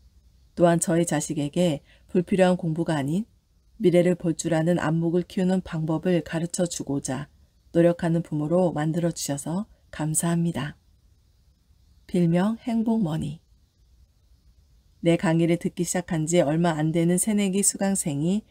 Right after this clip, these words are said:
보내온 편지 내용 중 일부이다. 이렇듯 최근에 들어서야 자녀와 함께하는 투자 공부는 다가오는 미래의 부모와 자녀의 삶에 얼마나 중요하고 필요한 것인지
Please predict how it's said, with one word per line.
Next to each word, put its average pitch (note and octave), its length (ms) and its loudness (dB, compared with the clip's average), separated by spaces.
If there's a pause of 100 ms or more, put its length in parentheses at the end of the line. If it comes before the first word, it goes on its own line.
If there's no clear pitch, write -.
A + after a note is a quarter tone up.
(140)
보내온 E3+ 440 2
편지 G#3+ 360 -2
내용 E3+ 340 2
중 C#3 180 -4
일부이다. D#3+ 640 -4 (1080)
이렇듯 E3 580 2 (200)
최근에 G3+ 400 2
들어서야 D#3+ 680 -2 (280)
자녀와 F3 380 2
함께하는 F3 520 0
투자 - 280 -2
공부는 E3 560 -2 (520)
다가오는 F3+ 520 2
미래의 E3+ 340 4
부모와 E3 540 -6 (400)
자녀의 F3 380 2
삶에 E3+ 380 2
얼마나 F3 460 2
중요하고 F3+ 680 0
필요한 G#3+ 420 -2
것인지 D3 560 -4